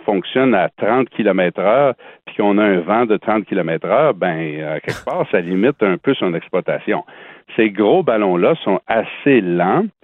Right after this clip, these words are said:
euh, très costauds en théorie, très costauds, mais assez lents, assez difficiles à manœuvrer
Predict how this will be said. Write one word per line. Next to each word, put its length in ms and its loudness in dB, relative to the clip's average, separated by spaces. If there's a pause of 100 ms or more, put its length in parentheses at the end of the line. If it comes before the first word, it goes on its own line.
(420)
euh, 480 2 (140)
très 200 -2
costauds 880 0
en 220 0 (120)
théorie, 520 2 (100)
très 220 -4
costauds, 500 -2 (360)
mais 260 2
assez 360 0
lents, 440 2
assez 400 0
difficiles 640 -2
à 80 2
manœuvrer 680 2